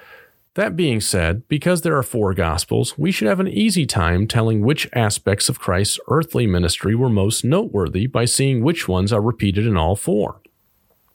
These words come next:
All four make it abundantly clear that Jesus Christ was both God and man, that he performed miracles to validate his ministry, including multiplying the loaves and fishes found in all four Gospels,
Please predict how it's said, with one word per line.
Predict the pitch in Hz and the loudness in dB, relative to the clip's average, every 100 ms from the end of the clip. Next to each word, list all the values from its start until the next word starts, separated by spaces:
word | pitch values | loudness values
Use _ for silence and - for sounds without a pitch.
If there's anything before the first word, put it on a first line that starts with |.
| _ _ _ _ _ _ _ | _ _ _ _ _ _ _
All | - 143 190 | -2 0 -2
four | - 131 104 98 | -2 -2 0 2
make | 104 107 | 2 2
it | 104 | 0
abundantly | 92 165 233 175 - 87 | 0 0 0 0 -2 -6
clear | 82 95 92 | -4 0 0
that | 98 | 0
Jesus | - 120 131 165 | 0 0 2 0
Christ | - - 98 95 - | 0 2 2 2 0
was | 104 | -2
both | 92 107 92 85 - | 0 2 0 0 -6
God | 123 120 127 127 | -2 0 0 0
and | 127 101 | 0 0
man, | 85 76 92 95 - - | 0 -2 -6 -10 -12 -4
that | - 117 | 0 0
he | |
performed | 104 107 - 151 165 143 | 0 -2 -2 0 0 0
miracles | 123 151 151 - 151 - | -2 0 -2 -2 -2 -2
to | |
validate | 104 127 165 131 101 90 | -2 0 0 2 0 0
his | 85 | 0
ministry, | 90 85 80 - 95 120 - - - | 2 2 0 0 2 2 -2 -8 -6
including | 110 202 208 139 | -2 0 2 2
multiplying | 107 113 110 110 104 | 0 -2 -2 -2 0
the | 101 | 0
loaves | 95 107 104 98 | 0 0 0 -2
and | 92 | -2
fishes | 170 - 95 107 | 0 2 0 0
found | - 104 98 | 0 0 2
in | 92 | 2
all | 90 87 | 0 0
four | 101 90 | 0 0
Gospels, | 85 82 85 - 101 120 | 0 0 0 0 0 0